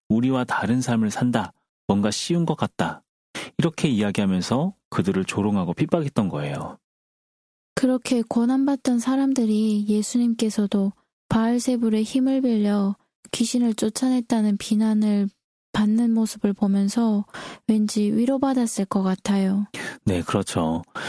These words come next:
Speaker 1: 자기들이 당하는 고난이 비단 자기들만 받는 고난이 아니라 예수님께서 똑같은 비난과 오해를 받았다는 사실만으로도 이방인 그리스도인들은 큰 위로를 받았을 거예요. 하지만 이어지는 예수님의 말씀을 보면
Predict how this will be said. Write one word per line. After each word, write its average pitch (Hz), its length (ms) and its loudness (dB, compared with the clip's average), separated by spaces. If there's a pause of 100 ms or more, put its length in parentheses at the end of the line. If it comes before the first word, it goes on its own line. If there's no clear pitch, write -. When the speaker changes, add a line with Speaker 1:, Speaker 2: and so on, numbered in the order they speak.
(200)
Speaker 1:
자기들이 123 480 0
당하는 110 580 2 (120)
고난이 101 680 0 (400)
비단 110 320 0
자기들만 110 540 0
받는 92 260 0
고난이 95 400 0
아니라 85 540 -2 (400)
예수님께서 139 540 0
똑같은 165 680 0
비난과 117 680 0
오해를 117 400 0
받았다는 104 500 0
사실만으로도 101 1040 0 (400)
이방인 131 400 2
그리스도인들은 98 1000 0 (140)
큰 170 260 0
위로를 98 380 0
받았을 - 400 -4
거예요. - 260 -6 (720)
하지만 151 360 0
이어지는 131 600 0
예수님의 107 380 -2
말씀을 101 460 -2
보면 95 480 -2